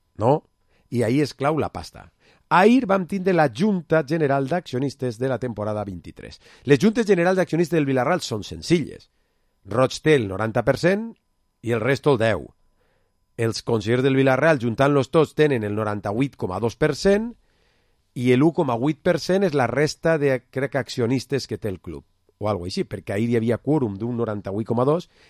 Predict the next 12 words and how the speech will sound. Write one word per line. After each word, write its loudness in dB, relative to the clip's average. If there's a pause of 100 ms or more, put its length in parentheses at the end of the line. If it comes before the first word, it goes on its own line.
i -2
n'hi 2
havien -2
divuit 2
accionistes -6 (840)
dins -2
de 0
l'assemblea, -8 (720)
o -8
de -8
la -10
junta. -8